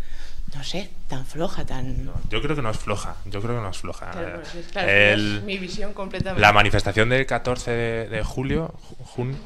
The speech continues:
Speaker 2: jul-, junio, de junio, o sea, yo creo que fue increíble la respuesta de, de, del sector de ciencia.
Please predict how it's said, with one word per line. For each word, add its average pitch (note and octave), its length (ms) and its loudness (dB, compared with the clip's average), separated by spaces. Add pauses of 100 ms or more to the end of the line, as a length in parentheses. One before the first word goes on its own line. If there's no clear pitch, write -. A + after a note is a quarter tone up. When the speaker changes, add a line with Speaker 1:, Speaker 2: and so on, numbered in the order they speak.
(120)
Speaker 2:
jul-, B2 280 2
junio, G2+ 400 -2 (300)
de G2+ 120 4
junio, C#3 440 2 (280)
o G2+ 80 -4
sea, F2+ 180 -8 (200)
yo F#2 120 -6
creo G2+ 140 -4
que A#2+ 80 -4
fue G2 580 0
increíble F#2 480 0
la F2 120 -2
respuesta F#2 480 0
de, F2+ 360 -4
de, F2+ 500 -8 (340)
del F2+ 100 -8
sector G#2 320 -4
de - 80 -2
ciencia. A2 380 -2